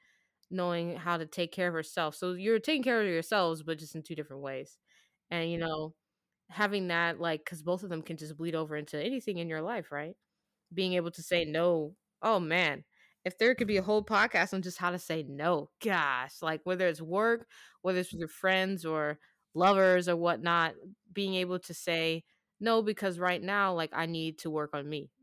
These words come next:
No, because in order for me to say yes, I need to be in a place where I can say yes and it not harm me. So I need to say no now.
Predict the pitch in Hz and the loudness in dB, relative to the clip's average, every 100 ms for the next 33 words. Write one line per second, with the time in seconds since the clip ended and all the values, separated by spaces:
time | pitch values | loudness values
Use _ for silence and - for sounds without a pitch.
0 | _ 180 175 170 165 165 - 156 151 147 | _ -4 -2 0 0 -4 -4 -4 -2 -4
1 | - _ _ _ _ _ _ _ _ _ | -12 _ _ _ _ _ _ _ _ _
2 | - 208 214 254 269 220 208 202 185 196 | -2 4 6 6 4 0 0 -2 -2 0
3 | 160 156 165 - 165 175 170 160 165 156 | 2 2 0 0 -2 0 -4 -2 -2 -2
4 | - 165 - 139 143 151 156 - 165 170 | -2 -4 -2 -4 -4 -6 -4 -4 -2 -2
5 | 160 156 151 - - 147 139 139 190 - | -4 -6 -4 -6 -4 -6 -6 -10 -14 -10
6 | 180 165 175 170 160 165 151 143 131 | -4 -2 -2 -4 -2 -2 0 -6 -8